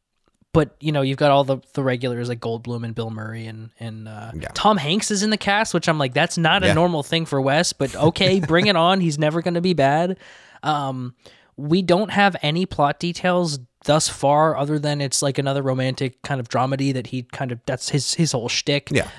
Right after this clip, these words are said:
Speaker 1: Uh, written and directed by him, of course. He may be my most, f-, he, he might be my f-, cons-, consistently my most favorite director, just because his style, I know what I'm gonna get with him,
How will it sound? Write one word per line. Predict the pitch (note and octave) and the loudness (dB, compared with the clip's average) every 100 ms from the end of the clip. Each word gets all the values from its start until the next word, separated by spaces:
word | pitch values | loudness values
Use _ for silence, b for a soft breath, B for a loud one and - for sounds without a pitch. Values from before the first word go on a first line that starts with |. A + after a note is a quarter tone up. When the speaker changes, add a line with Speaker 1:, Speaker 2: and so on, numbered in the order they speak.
| - | -4
Speaker 1:
Uh, | C3 C3 B2 | -2 0 -2
written | D3 C#3 C#3+ C3+ | -4 -4 -8 -6
and | C#3 | -6
directed | C3+ C3+ - C3 | -2 -2 -4 -2
by | C3 | -2
him, | - D#3+ D3+ | 0 -2 -2
of | B2+ - | -4 -6
course. | - G3 G3 F#3+ - B B B B B B _ - | 2 4 6 2 -2 B B B B B B _ -12
He | - C4+ D#4+ | 0 4 6
may | C4 F3+ G#3+ D4 | 6 6 6 4
be | C#4+ E3+ A3 | 4 2 2
my | A3+ F#3 E3+ | 0 0 0
most, | D#3 F3+ G3 - - - - | 2 2 2 0 -8 -20 -20
f-, | - - - | -20 -18 -6
he, | E3+ G3 | -4 -2
he | G#3 | 0
might | G3 A3 C4 | 2 2 0
be | C4+ | -2
my | B3 G3 | 0 0
f-, | D#3 - _ D3+ - _ _ _ _ _ _ _ _ _ - | -2 -10 _ -16 -16 _ _ _ _ _ _ _ _ _ -12
cons-, | - F3 - - - | -4 0 0 0 0
consistently | - F3+ - C4+ - A3 F#3+ | 0 2 0 0 2 2 4
my | F3+ D#3 | 4 4
most | D3+ D3 | 2 2
favorite | - C#3+ C3 | 2 0 0
director, | B2+ A2 - G2+ - | -4 -6 -8 -14 -6
just | - E3 | -2 -2
because | F#3 E3+ E3 D3 - | -2 0 0 0 0
his | E3+ | -2
style, | - F#3 F#3 G3 | 2 2 2 2
I | E3 | 2
know | D3+ D#3+ | 2 2
what | G3+ | 2
I'm | A3 | 2
gonna | G#3+ G3+ | 0 0
get | D#3 D3 | 0 0
with | C#3 | 0
him, | D3 C3+ | -2 -2